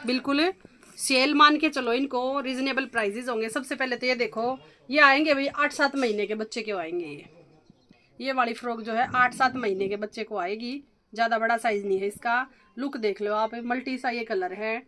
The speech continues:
ये इसकी बाजू दे रखी है और ये इसकी back दे रखी है। सारा दिखा देती हूँ आपको अच्छे से। और ये दो बटन हैं, ये color बना रखे हैं इस तरह से,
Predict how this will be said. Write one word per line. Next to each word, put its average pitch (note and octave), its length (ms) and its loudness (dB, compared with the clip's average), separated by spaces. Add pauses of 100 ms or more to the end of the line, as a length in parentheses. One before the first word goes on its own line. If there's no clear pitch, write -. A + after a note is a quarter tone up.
(260)
ये B3 180 -4
इसकी A#3+ 240 -8
बाजू G3 300 -2
दे G3 140 0
रखी G#3 260 -6
है A#3+ 320 -6 (320)
और A3 160 -2
ये C#4+ 220 -2
इसकी D4 260 -2
back G3+ 280 -4
दे F#3 160 -10
रखी F3+ 320 -12
है। D#3+ 140 -12 (1200)
सारा A#3+ 240 0
दिखा B3 300 0
देती A#3 260 -4
हूँ G#3 120 0
आपको G#3 200 -4
अच्छे A3 220 -6
से। B3 160 -6 (1040)
और G3+ 320 -2
ये A#3+ 160 -2
दो A#3+ 180 2
बटन A#3+ 320 2
हैं, B3+ 280 0
ये A#3+ 180 -2
color A3 300 -2
बना A3 240 4
रखे A3+ 280 -2
हैं C4 440 2
इस A3 200 -10
तरह C4 220 4
से, A#3 340 0